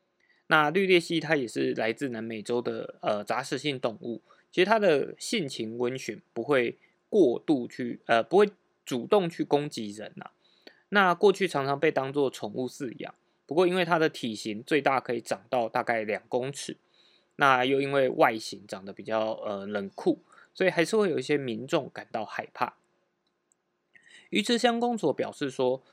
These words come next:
这是在，呃，鱼池乡第一次接获到绿鬣蜥现踪的通报。那这只绿鬣蜥是被弃养，还是从饲主家脱逃，又或者是野外的入侵个体，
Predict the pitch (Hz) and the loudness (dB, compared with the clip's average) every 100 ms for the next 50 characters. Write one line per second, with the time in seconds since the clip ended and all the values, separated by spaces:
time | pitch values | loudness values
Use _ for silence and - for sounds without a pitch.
0 | _ - 165 165 139 - - 151 131 120 | _ -4 0 0 -2 -6 2 4 4 -2
1 | - - 117 107 113 127 135 120 135 139 | -8 -6 -4 -4 -6 -6 -6 -2 -2 -2
2 | - 156 151 151 - 131 - 127 123 143 | -4 -4 -4 -4 -2 -2 -2 -2 0 0
3 | 113 - 113 110 143 139 131 117 120 113 | -2 0 0 -2 -4 -4 -2 -4 -6 -4
4 | 151 117 113 110 104 - 113 107 - 110 | -2 -2 -6 -8 -8 -12 -14 -4 -2 -2
5 | _ _ - _ 156 151 143 190 175 185 | _ _ -20 _ -2 0 0 -2 -2 -2
6 | 196 175 170 - 160 - 147 151 135 139 | 2 4 4 0 -6 -6 0 2 4 0
7 | - - - 202 117 113 - - - 120 | -4 -8 -4 -2 -2 -6 -12 -20 -6 -2
8 | 117 139 - 110 110 131 190 - 113 107 | -2 -4 -4 -6 -8 -8 -8 -6 -8 0
9 | 120 120 131 - 156 160 - - - _ | 0 0 -2 2 2 2 -4 -8 -14 _
10 | _ 202 196 202 147 117 - 143 131 - | _ 2 6 6 4 -2 -2 -2 -2 -8
11 | - 120 110 151 123 117 185 156 - 143 | -6 -2 4 6 4 0 0 -2 -4 -4
12 | 143 135 110 - | 2 2 2 -10